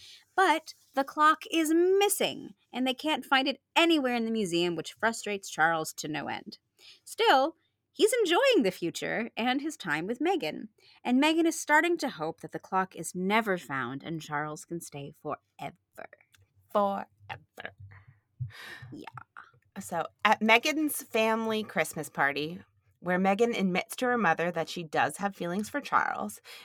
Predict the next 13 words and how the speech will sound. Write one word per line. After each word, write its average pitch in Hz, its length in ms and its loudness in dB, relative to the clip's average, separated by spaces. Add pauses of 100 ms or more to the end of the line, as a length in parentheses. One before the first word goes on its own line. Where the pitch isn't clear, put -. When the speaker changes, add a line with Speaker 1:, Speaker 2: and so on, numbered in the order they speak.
(140)
Speaker 2:
it - 100 0
finally 320 460 0
comes 196 280 -2
out 156 260 2
what 160 120 -2
happened 147 460 0
after 135 460 -4
his 139 200 -10
disappearance - 800 -12 (100)
with 156 360 -8 (420)
Moran 143 540 -6
and 143 280 -8 (600)
his 143 180 -16